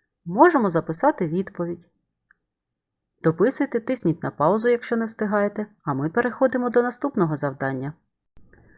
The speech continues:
Наступним завданням у нас приклади. Записуємо приклади чотириста сімдесят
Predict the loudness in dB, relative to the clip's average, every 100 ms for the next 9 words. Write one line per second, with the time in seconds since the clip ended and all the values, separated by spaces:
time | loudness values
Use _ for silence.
0 | _ _ _ _ -4 -2 -2 0 0 2
1 | 2 2 0 0 -2 -4 -4 -4 -4 -6
2 | -6 -8 -2 -2 0 -4 -4 -6 -6 -6
3 | -4 -2 0 0 -2 -8 -8 -8 -8 -6
4 | -4 -4 -4 -4 -4